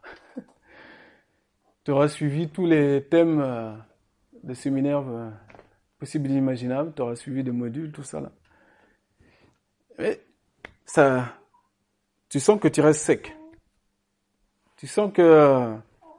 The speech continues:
le vin là, qui est dans la vieille outre, là, il commence à être gâté même. <laughs> Ça devient du vinaigre. Il dit comment faire.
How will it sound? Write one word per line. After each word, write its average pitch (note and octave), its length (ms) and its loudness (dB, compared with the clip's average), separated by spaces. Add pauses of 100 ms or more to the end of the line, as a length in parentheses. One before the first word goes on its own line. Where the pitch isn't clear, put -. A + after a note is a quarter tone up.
(120)
le C#3 240 0
vin D#3+ 200 6
là, D#3 120 8
qui D3 100 0
est - 20 6
dans C3+ 140 6
la C3 60 6
vieille C#3 240 6
outre, E3 180 4
là, C3 80 4
il B2 40 -2
commence C#3 280 -2
à B2 40 0
être A#2 100 -4
gâté B2 300 0
même. A2+ 240 -2 (580)
<laughs> - 600 -20
Ça - 80 -6
devient C3+ 200 2
du C3+ 80 -2
vinaigre. C3 360 0 (3000)
Il C3+ 140 0
dit F3 100 -2
comment C3+ 260 2
faire. F#2+ 320 -14